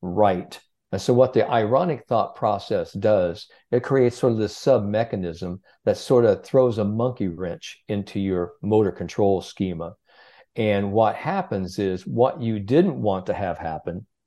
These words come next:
by trying to suppress it, you actually created this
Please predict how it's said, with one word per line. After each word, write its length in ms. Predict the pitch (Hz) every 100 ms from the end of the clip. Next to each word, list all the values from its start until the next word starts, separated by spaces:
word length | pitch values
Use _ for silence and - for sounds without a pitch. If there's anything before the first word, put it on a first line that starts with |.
| -
by 100 | 92
trying 360 | - 131 131 123
to 140 | 107
suppress 600 | - 104 - 151 151 -
it, 140 | 90 - _ _ _ -
you 160 | 110
actually 420 | 117 123 117 110 101
created 600 | - 104 110 110 104 92
this 380 | 101 - -